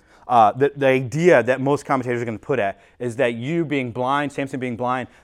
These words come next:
they would have him walk back and forth, and they would throw objects in front of him to see who could make him trip.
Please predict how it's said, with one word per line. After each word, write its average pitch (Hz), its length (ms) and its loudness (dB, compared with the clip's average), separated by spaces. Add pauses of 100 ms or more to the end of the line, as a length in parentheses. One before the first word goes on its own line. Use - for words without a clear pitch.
they 131 100 -2
would 131 80 -2
have 139 240 2
him 127 120 -4
walk 139 360 6
back 135 180 0
and 120 80 -10
forth, 123 360 -4
and 117 80 -8
they 113 80 -6
would 107 120 -8
throw 135 200 0
objects 120 500 -2
in 110 120 -16
front 127 220 -8
of 113 100 -10
him 98 180 -12
to 110 100 -16
see 120 220 -14
who 120 120 -8
could 95 160 -12
make 104 160 -10
him 90 80 -20
trip. - 300 -20